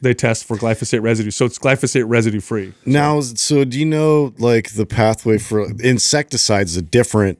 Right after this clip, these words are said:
Speaker 2: uh, chemical
Speaker 1: Yes.
Speaker 2: completely, right? So what, like, are they testing, uh, in terms of, like, that's prevalence in all kinds of other avenues as well? Is that showing up just as much as the herbicides?
Speaker 1: Yeah. So, um, there's, there's, uh, there's,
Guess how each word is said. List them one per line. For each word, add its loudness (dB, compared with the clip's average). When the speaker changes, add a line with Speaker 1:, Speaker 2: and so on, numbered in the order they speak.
Speaker 2:
uh, -2
chemical 0
Speaker 1:
Yes. 0
Speaker 2:
completely, 0
right? 2
So 0
what, -2
like, 0
are 0
they 2
testing, 0
uh, 4
in 0
terms 0
of, -4
like, 0
that's 0
prevalence 0
in 2
all 0
kinds -2
of -4
other 2
avenues 0
as -4
well? 2
Is 0
that -2
showing 0
up 0
just -2
as -4
much 2
as 0
the 2
herbicides? -2
Speaker 1:
Yeah. 2
So, 2
um, -2
there's, 2
there's, 0
uh, -2
there's, -2